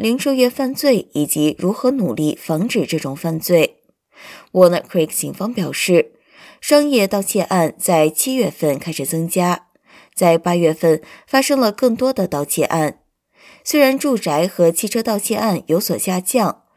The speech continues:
但商业盗窃案和入店行窃案却在增加。警方建议安装报警系统，限制手头现金的数量，并安装监控视频。警方也加强了在市中心的巡逻。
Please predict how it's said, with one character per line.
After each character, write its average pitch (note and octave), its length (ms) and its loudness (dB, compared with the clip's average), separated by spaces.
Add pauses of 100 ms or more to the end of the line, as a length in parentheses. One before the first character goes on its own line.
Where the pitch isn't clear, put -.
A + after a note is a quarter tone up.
(340)
但 F3 280 4
商 C4 260 -2
业 A3+ 160 0
盗 D3 160 -2
窃 D3 200 -4
案 D3 340 -2
和 E3 320 4
入 A#3 160 0
店 G3 240 0
行 D#3+ 240 -4
窃 B3 200 -2
案 D#3+ 360 -2
却 - 140 -4
在 D3 140 -4
增 E3+ 220 -4
加。 F3+ 360 -2 (640)
警 E3 200 2
方 F3 140 2
建 E3 220 4
议 D#3+ 320 0 (260)
安 C4+ 140 4
装 C4+ 280 2
报 C4 180 -2
警 C#3 180 -6
系 A#3 280 -2
统， D3+ 340 -8 (340)
限 F3+ 240 4
制 E3 200 2
手 D#3+ 160 -2
头 D3+ 160 -6
现 G3 200 -2
金 A3 160 -4
的 G3+ 120 -2
数 B3 260 -2
量， C#3 320 0 (260)
并 E3+ 200 4
安 E3+ 240 0
装 E3+ 200 0
监 B3 220 -2
控 A#3+ 200 -4
视 F#3+ 200 -2
频。 D#3+ 400 -4 (760)
警 A3+ 220 2
方 C#4+ 180 -2
也 E3+ 200 0
加 E3+ 180 -4
强 D3+ 260 -4
了 D3 140 2
在 D#3 320 0
市 F#3+ 160 -4
中 A3 160 -4
心 B3 180 -6
的 F#3+ 80 -6
巡 C#3+ 320 -4
逻。 C#3+ 360 2